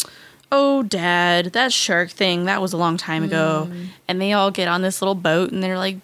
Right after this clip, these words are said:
Speaker 1: bopping around on the ocean.
Speaker 2: Dude,
Speaker 1: as
Speaker 2: no.
Speaker 1: you East Coast people seem to do,
Speaker 2: Not
Speaker 1: according
Speaker 2: me.
Speaker 1: to the movies.
Speaker 2: <laughs>
Speaker 1: And they're like, "Oh my God, that shark thing is back and it wants to eat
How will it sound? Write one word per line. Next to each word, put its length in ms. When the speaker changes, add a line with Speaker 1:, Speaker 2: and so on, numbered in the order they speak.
Speaker 1:
bopping 260
around 260
on 100
the 120
ocean. 440
Speaker 2:
Dude, 240
Speaker 1:
as 240
Speaker 2:
no. 280
Speaker 1:
you 60
East 80
Coast 340
people 340
seem 260
to 100
do, 180
Speaker 2:
Not 220
Speaker 1:
according 240
Speaker 2:
me. 60
Speaker 1:
to 60
the 0
movies. 440
Speaker 2:
<laughs> 680
Speaker 1:
And 520
they're 160
like, 220
"Oh 80
my 160
God, 280
that 200
shark 300
thing 240
is 120
back 340
and 80
it 100
wants 300
to 80
eat 160